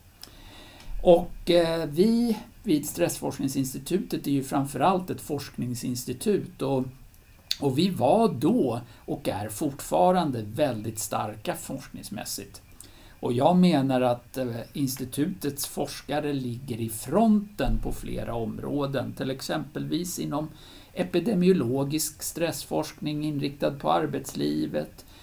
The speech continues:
hälsopsykologi med en neurovetenskaplig inriktning och forskning om sömnens betydelse för vardagslivs hälsa och säkerhet.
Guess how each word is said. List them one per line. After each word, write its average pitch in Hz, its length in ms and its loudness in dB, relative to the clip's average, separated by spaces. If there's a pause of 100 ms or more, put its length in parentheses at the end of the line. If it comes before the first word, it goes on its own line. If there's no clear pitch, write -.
(180)
hälsopsykologi 135 1400 2
med 151 160 2
en 143 160 4
neurovetenskaplig 131 1200 0
inriktning 135 840 -2 (540)
och - 380 2 (100)
forskning 156 640 0
om 143 140 2
sömnens 160 760 6
betydelse 127 800 0
för 139 120 -2
vardagslivs 117 1160 0
hälsa 160 600 -2
och 113 100 0
säkerhet. - 840 -4